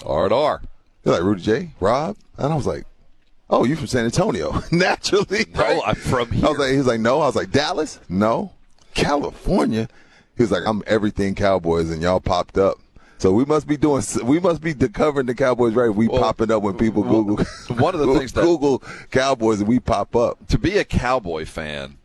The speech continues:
Speaker 1: outside of Texas is not the easiest thing. There's a lot of them, but it ain't the easiest thing. A Cowboy
Speaker 2: There's a
Speaker 1: fan
Speaker 2: lot.
Speaker 1: around here, Cowboy fan around here has to be rough and tough 'cause they're dealing with Raider fan and forty-niner fan.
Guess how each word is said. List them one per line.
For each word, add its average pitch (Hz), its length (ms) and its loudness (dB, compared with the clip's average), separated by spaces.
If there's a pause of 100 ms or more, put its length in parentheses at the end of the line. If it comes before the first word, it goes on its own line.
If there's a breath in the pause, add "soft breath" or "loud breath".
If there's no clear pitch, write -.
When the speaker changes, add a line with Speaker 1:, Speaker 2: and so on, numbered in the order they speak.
(180)
Speaker 1:
outside 107 460 -2
of 69 100 -10
Texas - 540 -2
is 90 180 -4
not 104 280 -6
the 87 200 -6
easiest 76 440 -6
thing. 58 180 -8
There's 107 140 -2
a 135 40 4
lot 156 280 0
of 120 100 -6
them, 57 160 -16
but 82 100 -6
it 92 120 -2
ain't 104 160 -4
the 85 100 -4
easiest 71 380 -4
thing. 67 120 -6
A 71 80 -8
Cowboy 160 380 -2
Speaker 2:
There's 175 160 2
a 139 60 2
Speaker 1:
fan 113 160 -4
Speaker 2:
lot. 120 120 0
Speaker 1:
around 104 180 -4
here, 127 360 -4
Cowboy 151 320 0
fan 151 240 -4
around 113 240 -2
here 110 140 -2
has 92 160 -2
to - 80 -14
be 78 80 -8
rough 82 240 -2
and - 100 -10
tough - 300 -4
'cause 78 160 -10
they're 127 160 -2
dealing 107 320 -2
with 73 160 -6
Raider 107 320 0
fan 110 480 -4 (260 loud breath)
and - 140 -20
forty-niner 90 580 -4
fan. 104 440 -4